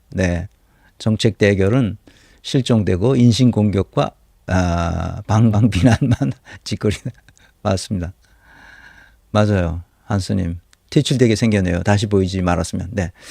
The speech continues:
아, 이준석 이놈은 뭐 정치판에서 이제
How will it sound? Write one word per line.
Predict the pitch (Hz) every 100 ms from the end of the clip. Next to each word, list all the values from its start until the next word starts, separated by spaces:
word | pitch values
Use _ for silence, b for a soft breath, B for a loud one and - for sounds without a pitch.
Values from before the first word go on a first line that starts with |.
| B B B B B B B B -
아, | 139 143 139 139 131 -
이준석 | 165 151 170 147 165 165 160
이놈은 | 151 156 160 165 165 196 170
뭐 | 135 131 120 - - _ -
정치판에서 | - 135 - 135 127 131
이제 | 107 107 110 104